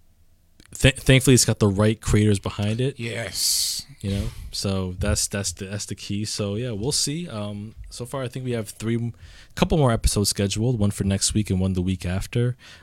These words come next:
Speaker 1: Um, I'm not sure how many episodes are, uh, were made for the first season yet, uh, but I do know that we have two episodes coming down the pike.
Speaker 2: And I'm looking forward to 'em. Uh,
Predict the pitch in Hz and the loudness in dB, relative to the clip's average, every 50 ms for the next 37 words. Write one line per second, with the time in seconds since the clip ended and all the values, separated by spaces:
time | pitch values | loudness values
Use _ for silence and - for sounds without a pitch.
0 | - - 113 107 104 110 120 147 165 156 - - - 143 - 151 151 139 131 123 | -10 -2 0 2 2 4 6 6 6 4 4 4 2 4 4 4 4 4 4 4
1 | - - 117 - - 110 107 101 98 98 - - 98 95 92 90 90 87 85 92 | 2 2 0 2 2 2 2 0 0 -2 -6 -4 -2 -2 0 0 0 -2 -4 -6
2 | - - - - 90 87 87 85 85 85 85 82 82 - _ _ _ - - - | -10 -16 -14 -10 -8 -8 -6 -6 -6 -6 -6 -8 -10 -12 _ _ _ -20 -20 -10
3 | - - 110 98 92 101 104 104 101 - - - 101 95 87 85 - - 95 87 | -2 2 2 4 4 4 4 4 2 0 -2 -2 0 0 0 -2 -4 -6 -6 -4
4 | - - - 101 98 90 87 85 85 85 92 92 87 85 85 82 _ - - - | -4 -2 -2 -2 -2 -2 -2 -4 -4 -2 -2 -2 -2 -4 -4 -8 _ -16 -20 -20
5 | - - - - - - - - _ - - 98 92 92 90 - 110 104 104 113 | -20 -20 -20 -20 -20 -20 -20 -20 _ -10 -4 -2 -2 0 4 6 6 6 6 6
6 | 117 110 107 104 98 - 101 101 95 92 - - - - 110 101 95 90 - - | 6 6 4 4 2 0 0 2 2 0 0 0 0 2 4 4 4 2 0 -2
7 | 98 90 - - - 95 95 90 87 87 85 80 - - - 95 87 85 82 - | -2 -2 -4 -2 -2 -2 0 0 -2 -2 -4 -6 -8 -8 -6 -6 -6 -6 -8 -10
8 | - - - _ _ - - 110 117 120 127 127 127 135 139 139 143 147 147 151 | -16 -20 -20 _ _ -20 -20 -20 -18 -18 -16 -14 -12 -10 -10 -10 -8 -8 -8 -8
9 | 143 - 165 156 - 185 185 196 190 160 - 160 147 151 143 - - - - - | -8 -8 -8 -8 -6 -4 -4 -4 -4 -4 -6 -8 -8 -10 -10 -14 -18 -20 -20 -20
10 | - - - _ _ - - - - - - 120 120 123 | -20 -20 -20 _ _ -20 -20 -20 -20 -18 -18 -16 -16 -18